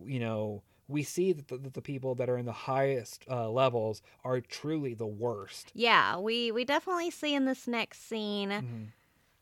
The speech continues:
Speaker 1: Yeah.
Speaker 2: Uh, I mean, we already saw how depraved the higher levels
Speaker 1: Yeah.
Speaker 2: are, but we definitely
Speaker 1: This is
Speaker 2: see,
Speaker 1: dreadful.
Speaker 2: yeah, d-, uh, absolutely dreadful.
Speaker 1: Yeah,
Speaker 2: <laughs>
Speaker 1: yeah.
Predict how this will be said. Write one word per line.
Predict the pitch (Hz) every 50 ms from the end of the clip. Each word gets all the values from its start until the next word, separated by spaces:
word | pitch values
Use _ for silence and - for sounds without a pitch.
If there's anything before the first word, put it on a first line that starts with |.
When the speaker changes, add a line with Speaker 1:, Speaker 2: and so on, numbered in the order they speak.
| _ _ - 139 214
Speaker 1:
Yeah. | 220 214 214 208 202 202 185
Speaker 2:
Uh, | 143 - - - _ _ -
I | 247 262
mean, | 277 277 262
we | 233 247 262 277
already | 302 349 370 339
saw | - - - 233 233 240 240
how | 240 233 220 214
depraved | 202 202 190 - - 208 202 196 196 190 190 185 - 208 190
the | 208 196 190
higher | 196 196 190 185 180 180 175
levels | 175 180 175 170 175 170 170 170 165 156
Speaker 1:
Yeah. | 147 165 165
Speaker 2:
are, | 160 160 160 160
but | 170 170 170 165 147
we | 165 180 185
definitely | 185 196 190 180 - 196 185 180 160 - - 175 170
Speaker 1:
This | 156 139
is | 156 135
Speaker 2:
see, | 185 175
Speaker 1:
dreadful. | 170 160 160 160 156 156 151 151 -
Speaker 2:
yeah, | 71 175 170 131 85 78 64 - - 196 180 -
d-, | - - - - -
uh, | - 214 208 - -
absolutely | 202 208 202 - - 214 190 170 - 160 175 156
dreadful. | - 151 123 127 156 - - - 85 -
Speaker 1:
Yeah, | 151 135 123 110 101 95 -
Speaker 2:
<laughs> | 220 277 226 - - - -
Speaker 1:
yeah. | 139 123 113 113 101